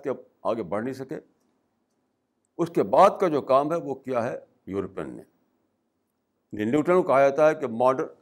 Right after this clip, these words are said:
یعنی father of modern philosophy، آ، father of modern science۔ تو جب اس نے ڈسکور کیا،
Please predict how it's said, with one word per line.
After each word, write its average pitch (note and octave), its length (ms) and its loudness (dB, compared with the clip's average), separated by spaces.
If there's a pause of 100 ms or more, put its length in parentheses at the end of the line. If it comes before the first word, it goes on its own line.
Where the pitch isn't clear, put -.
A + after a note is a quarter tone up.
(340)
یعنی G#2+ 320 -6
father C#3+ 300 4
of - 20 -10
modern A#2+ 360 0 (800)
philosophy، - 360 0 (180)
آ، A2+ 40 -8 (680)
father B2+ 180 0
of C3+ 80 0
modern A2 320 -6 (160)
science۔ G2+ 260 -4 (1160)
تو C3+ 60 -6
جب F3+ 260 4
اس D3+ 140 -4
نے F3+ 60 2 (380)
ڈسکور C#3+ 440 0
کیا، G#2 280 -2